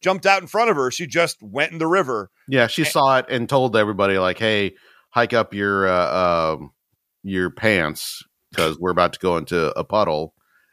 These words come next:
Speaker 2: And then, yeah, just, uh,
Speaker 1: Dunked in a river.
Speaker 2: it turned into, um, uh, Hurricane Katrina over there.
Speaker 1: Um, they, they, they, they realize they need to get to land. They see the house of the mad scientist and go to the front door,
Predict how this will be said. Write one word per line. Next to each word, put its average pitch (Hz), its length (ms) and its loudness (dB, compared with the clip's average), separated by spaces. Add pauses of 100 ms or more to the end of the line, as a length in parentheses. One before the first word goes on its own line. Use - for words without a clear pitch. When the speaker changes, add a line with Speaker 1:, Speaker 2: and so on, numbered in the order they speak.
Speaker 2:
And 92 180 -2
then, 101 320 0
yeah, 143 220 0 (420)
just, - 260 -20
uh, 107 200 6 (200)
Speaker 1:
Dunked 98 60 2
in 98 60 2
a 95 80 0
river. 117 380 -4 (540)
Speaker 2:
it 104 160 -4
turned 110 280 2
into, 104 480 0
um, 92 480 4 (400)
uh, 95 220 2
Hurricane 98 340 2
Katrina 95 500 -2
over 69 160 -8
there. 71 220 -4 (580)
Speaker 1:
Um, 117 320 -4
they, 160 160 -2
they, 170 300 0
they, 156 240 -6
they 147 180 0
realize 202 480 4
they 175 120 -2
need 165 120 -6
to 143 60 -6
get 147 160 -6
to 151 80 -10
land. 202 280 2
They 170 120 -2
see 170 180 -10
the 127 220 -10
house 202 400 -2
of 139 100 -10
the 127 80 -8
mad 120 240 -4
scientist 220 580 0
and 156 120 -4
go 185 160 0
to 185 40 0
the 165 80 -6
front 143 320 -4
door, 196 420 0